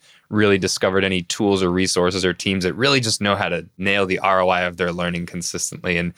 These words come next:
especially if you're dealing with situations where you have to kind of read between the lines and assess, hey, maybe that leader who thinks they need better time management actually needs to be a better leader, especially if you're going in that direction, there's a little bit of conflict there. So it becomes even harder to really demonstrate what it is,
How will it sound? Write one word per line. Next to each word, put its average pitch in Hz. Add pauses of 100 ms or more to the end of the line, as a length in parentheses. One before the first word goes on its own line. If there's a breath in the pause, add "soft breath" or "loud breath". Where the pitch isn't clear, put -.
(300 soft breath)
especially 135
if -
you're 113
dealing 107
with 98
situations 98
where 95 (340 loud breath)
you 110
have 104
to 104
kind 98
of 87
read 107
between 127
the 123
lines 117
and 98
assess, 95
hey, 101
maybe 107
that 101
leader 107
who 95
thinks 95
they 104
need 95
better 95
time 98
management 92
actually 98
needs 95
to -
be 95
a 90
better 87
leader, 92 (320 soft breath)
especially 113
if 101
you're 101
going 92
in 85
that 95
direction, 90 (460 loud breath)
there's 104
a -
little 107
bit 101
of 90
conflict 104
there. 90
So 95
it 90
becomes 101
even 98
harder 98
to 95
really 92
demonstrate 92
what 90
it 87
is, 90